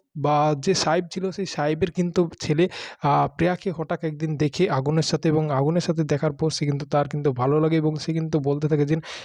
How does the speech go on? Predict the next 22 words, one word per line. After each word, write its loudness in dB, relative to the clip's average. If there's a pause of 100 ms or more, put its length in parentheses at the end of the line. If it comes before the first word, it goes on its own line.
(140)
"এই 4
মেয়েটা 4
কে 0
রে?" 4
এরকম 0
বলতে -2
থাকে, 0
এবং 0 (120)
বলতে 2
থাকে 4
যে, 2
"আমি 2
ওকে -2
বিয়ে 0
করতে 0
চাই," 0
এরকম 0
বলতে 0
থাকে। 2
এই 4
কথা 4
শুনে 2